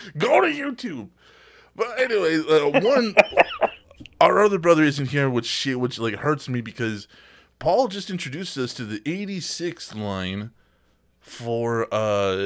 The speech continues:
the eighty-six series for the Transformer toys. And I gotta tell you, man, we're looking at one of 'em. And this is fucking neat.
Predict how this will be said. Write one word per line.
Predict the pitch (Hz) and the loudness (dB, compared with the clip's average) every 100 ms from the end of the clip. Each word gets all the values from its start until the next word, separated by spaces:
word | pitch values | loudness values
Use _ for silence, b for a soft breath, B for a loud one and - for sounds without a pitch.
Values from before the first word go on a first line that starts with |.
| 98 | -4
the | 95 107 | -4 -4
eighty-six | 147 131 220 - | -4 -4 -6 -6
series | - 104 107 | -4 -4 -4
for | - 117 | -4 -6
the | 107 | -4
Transformer | - - 147 160 - - 135 135 120 | -6 -4 -4 -4 -8 -8 -6 -4 -4
toys. | - 120 131 117 95 | -6 -6 -2 -2 -4
And | 101 | -6
I | 143 | -4
gotta | 156 208 | -2 -4
tell | - 123 117 | -4 -4 -4
you, | 90 | -6
man, | 92 95 | -6 -6
we're | 98 | -6
looking | 120 139 127 98 | -6 -6 -6 -6
at | 85 | -6
one | 95 95 | -6 -6
of | 90 | -8
'em. | 85 82 b b b b b b b | -12 -14 b b b b b b b
And | 113 139 | -6 -4
this | 220 135 | -4 -6
is | 104 | -10
fucking | - 120 104 - 85 82 | -12 -2 -2 -2 -14 -14
neat. | 85 117 110 95 | -10 -8 -8 -10